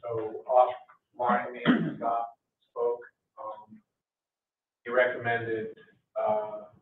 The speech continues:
when we were talking about it, said four dual band radios would allow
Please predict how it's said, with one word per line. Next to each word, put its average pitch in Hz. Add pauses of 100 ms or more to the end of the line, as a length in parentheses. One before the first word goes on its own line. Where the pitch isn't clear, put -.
when 113
we 110
were 107
talking -
about 110
it, - (360)
said 107 (140)
four 113
dual 110
band 110
radios 117 (1000)
would 101
allow 107